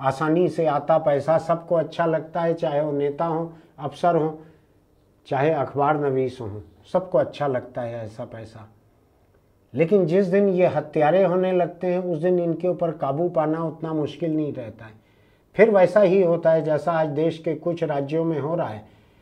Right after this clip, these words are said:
कि वहाँ सत्ता पुलिस को छूट देती है कि इनको मुठभेड़ में मारा हुआ बतलाओ, उनको गोली मारो, फिर सारे मानवाधिकार धरे रह जाते हैं, सब धरे रह जाता है।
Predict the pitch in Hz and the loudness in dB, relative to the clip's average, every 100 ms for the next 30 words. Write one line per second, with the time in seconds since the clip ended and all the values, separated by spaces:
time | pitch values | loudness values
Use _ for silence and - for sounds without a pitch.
0 | _ _ _ 156 147 170 175 165 151 - | _ _ _ 0 2 2 2 2 2 6
1 | 190 185 - _ _ _ - 180 208 - | 6 6 -6 _ _ _ 0 4 4 2
2 | 208 180 220 226 202 156 143 143 135 139 | -2 0 0 2 2 2 -2 0 0 0
3 | 156 165 156 175 156 151 139 175 202 190 | 0 -2 0 0 2 0 2 2 2 2
4 | 180 147 151 180 156 165 151 135 - 127 | 0 0 2 2 4 2 2 0 -2 0
5 | 139 151 151 151 156 147 165 185 151 123 | 2 0 -2 -2 0 2 2 2 0 -4
6 | 131 151 196 180 180 180 160 151 151 151 | -6 -4 -4 0 2 2 0 -2 0 0
7 | 147 160 170 165 147 131 160 160 151 143 | 0 0 0 0 -2 -2 -2 -2 -4 -4
8 | 143 139 147 139 139 - _ _ - 185 | -6 -8 -10 -12 -14 -20 _ _ 2 2
9 | 156 147 170 170 151 151 151 143 147 135 | 4 2 4 4 2 2 0 0 -2 -4
10 | 131 - | -6 -16